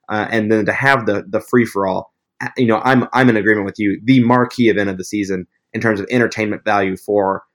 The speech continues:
a viewer. It's absolutely insane. Uh, that being said, they haven't sold out Chicago yet either, so it's not like it's a phenomenon here. I think a lot of times it's that it's, uh,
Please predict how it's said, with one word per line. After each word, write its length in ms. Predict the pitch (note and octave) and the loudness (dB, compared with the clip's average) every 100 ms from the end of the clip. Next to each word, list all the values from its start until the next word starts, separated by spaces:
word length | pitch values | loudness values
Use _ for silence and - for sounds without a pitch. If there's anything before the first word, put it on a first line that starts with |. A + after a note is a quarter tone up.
| - | -6
a 120 | G#2+ | -4
viewer. 400 | F#2 G#2 G2 A1 - _ _ _ _ _ _ _ _ _ _ - | -2 -2 -2 -4 -16 _ _ _ _ _ _ _ _ _ _ -2
It's 160 | C3 B2+ | 0 2
absolutely 380 | A2+ A2 G2+ | 0 0 -4
insane. 420 | F#2+ G2 G2 F#2 - _ _ | -4 -2 -2 -2 -8 _ _
Uh, 300 | - G#2 G2+ - _ - | -2 0 0 -6 _ 0
that 160 | D3+ | 2
being 160 | D#3 D3+ | 4 2
said, 300 | D#3 D3 D3 | 4 4 4
they 80 | A#2+ | 2
haven't 200 | C3+ D3 | 2 2
sold 140 | D3+ | 2
out 120 | C#3 | 2
Chicago 360 | - B2+ C3 A#2 | 0 0 2 4
yet 140 | A2 | 2
either, 300 | G#2+ G#2+ G2 | 4 2 0
so 260 | F#2+ G#2+ G2+ | -2 -2 -2
it's 160 | F#2 A2+ | -2 -2
not 160 | A2 | 0
like 160 | G#2 G#2 | 0 -4
it's 220 | G2+ - _ _ _ | -8 -12 _ _ _
a 220 | G#2 G2+ | -2 -2
phenomenon 400 | G2 A2 G#2+ G#2 | 0 0 0 0
here. 220 | G2+ G#2 F#2+ | 0 0 0
I 60 | |
think 140 | A#2+ B2 | 0 2
a 40 | |
lot 180 | A2+ A2 | 4 2
of 100 | G#2+ | 2
times 260 | A2 A2 G#2 | 0 -2 -2
it's 120 | F#2 | -4
that 140 | G#2+ | -2
it's, 200 | G2+ F2+ | -2 -4
uh, 220 | G#2 G2+ | -2 -2